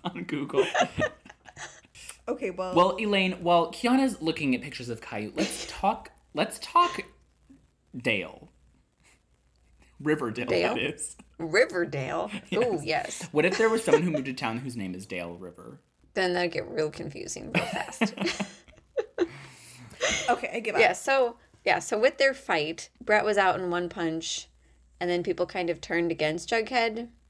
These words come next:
Speaker 3: but, like, the most they did was just the bloody snake on his wall. Like, they didn't,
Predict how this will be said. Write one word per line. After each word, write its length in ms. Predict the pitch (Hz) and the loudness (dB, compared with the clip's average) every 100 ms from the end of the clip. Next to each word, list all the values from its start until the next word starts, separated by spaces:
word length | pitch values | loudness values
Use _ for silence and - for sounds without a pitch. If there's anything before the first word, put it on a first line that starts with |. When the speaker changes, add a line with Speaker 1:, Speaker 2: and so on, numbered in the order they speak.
| _ _ | _ _
Speaker 3:
but, 160 | 185 - | 2 4
like, 280 | 175 - - _ - | 2 0 -16 _ -10
the 100 | 214 | -4
most 340 | 214 214 208 | 0 0 2
they 100 | 190 | 0
did 220 | 160 160 | 2 2
was 240 | 139 147 - | 0 -4 -4
just 320 | 143 139 - | -6 -8 -8
the 100 | 139 | -8
bloody 760 | 131 - 143 139 135 127 139 - | -8 -6 -4 -4 -4 -6 -10 -10
snake 420 | - - - 135 | -12 -10 -10 -10
on 100 | - | -10
his 200 | 143 143 | -8 -8
wall. 200 | 123 101 - | -6 -4 -4
Like, 220 | - - | -6 -2
they 80 | - | 0
didn't, 380 | 165 151 143 | 2 0 -6